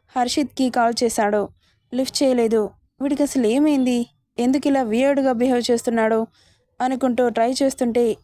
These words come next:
ఇంతకీ లిఫ్ట్ చేయకపోవడంతో కోపం వచ్చేస్తోంది హర్షకి. ఆరుష్ని పిలిచి, "వాడు ఎందుకు బాంబే వెళ్తున్నాడు?"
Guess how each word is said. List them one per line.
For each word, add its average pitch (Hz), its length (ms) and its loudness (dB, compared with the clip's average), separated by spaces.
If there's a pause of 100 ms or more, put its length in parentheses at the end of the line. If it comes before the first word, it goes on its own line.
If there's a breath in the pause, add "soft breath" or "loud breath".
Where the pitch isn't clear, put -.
ఇంతకీ 262 400 0
లిఫ్ట్ 233 220 -2
చేయకపోవడంతో 233 720 0 (560 soft breath)
కోపం 277 320 0
వచ్చేస్తోంది 240 640 0 (240)
హర్షకి. 233 540 -2 (500 soft breath)
ఆరుష్ని 262 480 -2
పిలిచి, 240 420 0 (320)
"వాడు 247 300 0
ఎందుకు 233 340 0
బాంబే 240 400 0
వెళ్తున్నాడు?" 233 560 0